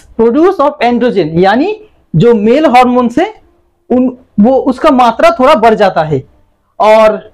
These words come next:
female जो हार्मोन है estrogen, progesterone वो कम जाता है, तो hormonal disorder है ये, endocrinal disorder भी कहा जाता है। तो इसके वजह से हमें कई symptoms मिलते हैं। वो सिम्टम्स क्या है? Like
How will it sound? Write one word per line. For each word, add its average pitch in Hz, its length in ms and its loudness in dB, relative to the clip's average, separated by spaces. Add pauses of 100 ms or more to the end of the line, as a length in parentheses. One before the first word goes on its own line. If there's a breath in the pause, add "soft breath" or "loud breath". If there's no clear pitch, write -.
(140)
female 269 280 0
जो 240 140 0
हार्मोन 247 300 2
है 370 220 -2
estrogen, 254 400 -2
progesterone 254 500 -4
वो 294 100 0
कम 240 220 -2
जाता 214 240 0
है, 190 80 -2
तो 226 140 -2
hormonal 247 480 0
disorder 240 440 0
है 277 140 2
ये, 403 200 -4
endocrinal 294 720 0 (300 soft breath)
disorder 254 460 2
भी 277 100 -4
कहा 240 220 0
जाता 220 280 0
है। 190 100 -4
तो 233 160 0
इसके 226 300 -6
वजह 214 300 0
से 349 200 -4 (320 soft breath)
हमें 220 160 0 (120)
कई 220 220 2
symptoms 269 600 -2
मिलते 190 340 0
हैं। 151 100 -4 (960)
वो 240 100 -2
सिम्टम्स 262 480 -2
क्या 254 180 2
है? 339 340 -4 (1500)
Like 220 220 0